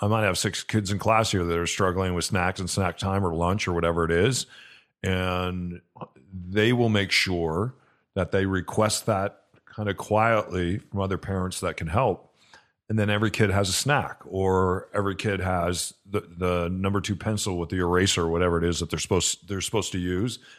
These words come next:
So I love this idea. I think what will happen is there will be pe-, people that go out there and they'll lie. Um,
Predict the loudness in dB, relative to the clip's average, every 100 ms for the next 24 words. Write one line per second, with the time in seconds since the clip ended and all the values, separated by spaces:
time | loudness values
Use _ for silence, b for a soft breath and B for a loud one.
0 | b b 0 2 4 2 2 2 2 2
1 | 0 0 -6 b b 2 4 6 4 6
2 | 6 6 6 4 4 2 0 -4 -2 2
3 | 4 4 4 -2 -2 -2 0 0 0 -2
4 | -4 -2 0 2 0 2 2 2 2 2
5 | 2 0 -2 0 2 4 2 2 0 -2
6 | -8 _ _ _ -4 -2 2 4 4 4
7 | 2 0 -2 _ _ _ _ -6 -2 -2
8 | -2 -4 -8